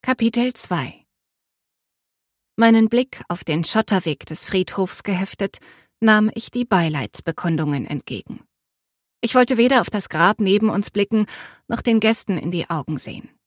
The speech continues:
Meine Mutter und Mark standen dicht hinter mir, als rechneten sie damit, mich jeden Moment auffangen zu müssen.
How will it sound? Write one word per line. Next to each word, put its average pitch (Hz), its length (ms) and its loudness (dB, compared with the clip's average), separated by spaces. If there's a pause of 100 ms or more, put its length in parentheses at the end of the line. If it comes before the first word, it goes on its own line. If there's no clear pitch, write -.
(460)
Meine 208 180 4
Mutter 220 280 4
und 156 160 -2
Mark 180 280 4
standen 151 420 -4
dicht - 260 -6
hinter 196 260 2
mir, 175 280 0 (440)
als 240 240 0
rechneten 240 440 2
sie 214 120 4
damit, 214 320 4
mich 185 180 -4
jeden 202 220 4
Moment 175 400 0
auffangen 180 460 0
zu - 160 -4
müssen. - 360 -6